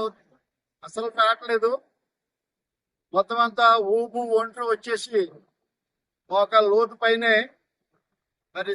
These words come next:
సముద్రం పక్కన నడాలంటే భయం వేస్తుంది, చాలా ఉధృతంగా ఉంది. మరి చాలా భయకాంతంతో జనం అంతా ఎప్పుడు కనీ విని విరగనట్టుగా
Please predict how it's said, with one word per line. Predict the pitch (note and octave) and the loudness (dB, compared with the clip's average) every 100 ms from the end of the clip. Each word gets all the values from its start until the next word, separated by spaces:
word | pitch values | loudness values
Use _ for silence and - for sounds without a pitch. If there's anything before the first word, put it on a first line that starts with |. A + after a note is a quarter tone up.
| G3 | -4
సముద్రం | G#3 G#3+ B3+ B3 | -4 -4 -8 -8
పక్కన | A3+ A3+ G#3+ | -10 -6 0
నడాలంటే | A3 A#3+ A#3 A#3+ A3 | 2 2 0 -6 -4
భయం | G#3+ A3+ | -2 -2
వేస్తుంది, | A#3+ - A3+ A#3 B3+ - _ _ _ _ _ _ _ _ _ _ _ | -6 -8 -14 -8 -8 -8 _ _ _ _ _ _ _ _ _ _ _
చాలా | F#3+ G3+ A3+ A3 | -2 2 2 0
ఉధృతంగా | G#3 A3+ A3+ A#3+ A#3+ A#3+ | -4 -6 -6 -6 -6 -8
ఉంది. | A#3 B3+ C#4 _ _ _ _ _ _ _ _ _ _ - | -6 -8 -10 _ _ _ _ _ _ _ _ _ _ -8
మరి | G3+ - | -8 -6
చాలా | G#3 G#3+ A3 G#3+ | -4 4 4 4
భయకాంతంతో | G#3+ A#3+ A#3+ A#3 A#3 - - A#3+ A3+ | 2 2 0 0 0 -6 -10 -8 -4
జనం | A3 A3 A3+ | -4 -2 -4
అంతా | G#3+ A#3 G#3 F#3+ _ _ _ - G3 | 0 2 2 0 _ _ _ -6 -4
ఎప్పుడు | F#3+ B3 B3+ - | -4 -10 -10 -2
కనీ | A3+ A#3 C4 B3+ | -2 -2 -6 -8
విని | B3+ B3+ | -10 -6
విరగనట్టుగా | B3+ B3 B3 B3 B3+ B3 | -6 -6 -4 -6 0 2